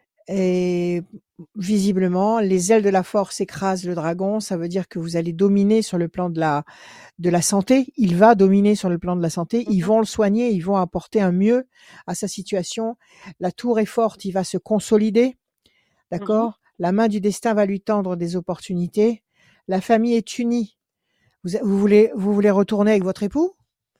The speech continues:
Speaker 2: Oui. En
Speaker 1: Ah
Speaker 2: fait,
Speaker 1: ouais,
Speaker 2: on s'est
Speaker 1: la
Speaker 2: revus.
Speaker 1: famille est
Speaker 2: Mm.
Speaker 1: unie.
Speaker 2: Ouais.
Speaker 1: Oui, oui, il y a,
Speaker 2: Parce
Speaker 1: il y a quelque
Speaker 2: que on
Speaker 1: chose
Speaker 2: a
Speaker 1: là
Speaker 2: refait
Speaker 1: qui
Speaker 2: notre
Speaker 1: se
Speaker 2: vie chacun de notre côté et on s'est revus, euh,
Speaker 1: Et
Speaker 2: on
Speaker 1: vous
Speaker 2: s'est
Speaker 1: êtes
Speaker 2: revus
Speaker 1: revus
Speaker 2: vendredi.
Speaker 1: et finalement, c'est,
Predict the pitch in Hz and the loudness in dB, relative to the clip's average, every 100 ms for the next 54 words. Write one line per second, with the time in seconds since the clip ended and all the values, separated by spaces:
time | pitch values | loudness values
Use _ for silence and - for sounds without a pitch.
0 | _ _ _ - - 196 _ _ - - | _ _ _ -10 -10 -10 _ _ -20 -20
1 | _ _ 220 - 170 - - 240 - _ | _ _ -20 -20 -20 -20 -20 -20 -20 _
2 | _ _ - - - 180 190 196 214 220 | _ _ -20 -20 -12 -6 -2 -2 -2 -4
3 | 208 233 240 220 226 226 208 214 220 214 | -4 -4 -4 -2 -2 -4 -4 -4 -4 -6
4 | _ _ _ _ _ _ _ _ 180 - | _ _ _ _ _ _ _ _ -20 -20
5 | _ 294 196 202 190 190 190 180 185 180 | _ -6 -4 -2 -4 -2 -2 -4 -2 -2
6 | 175 160 143 - 202 185 160 254 240 226 | -2 -2 -4 -2 -4 -4 -6 -6 -6 -6
7 | 233 233 208 220 208 202 190 214 202 294 | -8 -8 -10 -10 -12 -16 -18 -20 -20 -20
8 | 330 269 220 202 190 185 185 180 175 175 | -20 -18 -18 -20 -20 -20 -20 _ -20 -20
9 | 165 160 175 208 226 180 175 _ _ 180 | -18 -20 -18 -20 -20 -20 _ _ _ _
10 | _ _ _ _ _ _ _ _ _ _ | _ _ _ _ _ _ _ _ _ _
11 | _ _ _ 185 196 196 202 208 185 226 | _ _ _ -6 -2 -2 -2 -4 -4 -2
12 | 247 196 185 - 190 180 190 208 190 185 | 0 2 0 -2 -6 -4 -2 -2 -4 -6